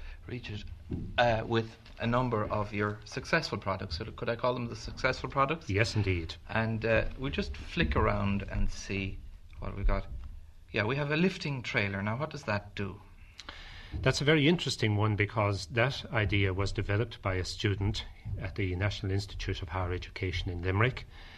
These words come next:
Speaker 2: and he came to us with a drawing describing how this product might work. Now, he had approached other parties to back him. Uh, we decided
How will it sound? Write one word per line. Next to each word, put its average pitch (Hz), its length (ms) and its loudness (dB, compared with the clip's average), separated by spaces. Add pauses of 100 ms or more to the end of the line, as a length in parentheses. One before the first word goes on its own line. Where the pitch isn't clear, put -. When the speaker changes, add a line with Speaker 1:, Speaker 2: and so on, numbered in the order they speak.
(180)
Speaker 2:
and 95 140 4
he 92 100 0
came 117 300 2
to 95 300 0
us - 180 -2 (340)
with 98 220 2
a 98 140 2
drawing 87 580 4 (300)
describing 101 480 2
how 92 180 -2
this 87 180 0
product - 440 -2
might 95 320 0
work. 85 400 -2 (600)
Now, 92 120 6
he - 60 4
had 113 280 6 (320)
approached 101 560 2
other 104 320 6 (300)
parties 98 540 4
to 90 340 0 (120)
back 110 300 4
him. 82 240 -4 (580)
Uh, 87 300 -2
we 110 180 4
decided 95 600 2